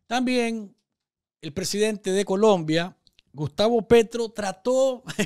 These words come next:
<laughs> es que no se les quita, ¿no? Eso, eso, eso, eso no lo pueden guardar. El tuit de Gustavo Petro, el primero, porque después puso otros en los que trató de defenderse y tratar de, tro-, trató de dorar la píldora, pero de que tienen una afinidad con los,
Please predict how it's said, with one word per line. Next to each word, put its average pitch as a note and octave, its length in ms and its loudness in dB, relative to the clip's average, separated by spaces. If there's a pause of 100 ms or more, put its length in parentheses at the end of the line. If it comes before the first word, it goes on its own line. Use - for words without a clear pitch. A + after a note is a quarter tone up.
(320)
<laughs> - 480 -20
es A2+ 120 -20
que E3 100 -12
no E3+ 60 -12
se F3 100 -10
les D#3+ 140 -12
quita, A#3 280 -10
¿no? D#3 140 -10
Eso, D3 340 -12
eso, D#3+ 200 -12
eso, D3+ 140 -12 (540)
eso - 180 -6
no G3+ 100 -10
lo G#3 140 -6
pueden A3 280 -4
guardar. F#3 560 -4 (1120)
El G3+ 200 -12
tuit D4 200 -10
de D4+ 80 -8
Gustavo A3 440 -6
Petro, G3 340 -6
el C3 160 -8
primero, D#3 840 -4
porque B3+ 180 -18
después E4+ 200 -10
puso B3+ 280 -10
otros A3 400 -4
en G#3 60 -10
los F#3 100 -12
que F#3+ 120 -10
trató A3 380 -10
de G#3+ 80 -6
defenderse G3+ 760 -8
y G3 40 -8
tratar G3+ 380 -8
de, G#3 100 -8 (220)
tro-, F#3+ 240 -8 (120)
trató A#3 360 -4
de B3+ 60 4
dorar G#3+ 300 4
la F3+ 180 -4
píldora, C3 460 -10
pero D3 180 -12
de C#3+ 80 -10
que D3 100 -14
tienen A3 220 -12
una B3 140 -10
afinidad D3 640 -8
con B2+ 180 -14
los, A#2 200 -14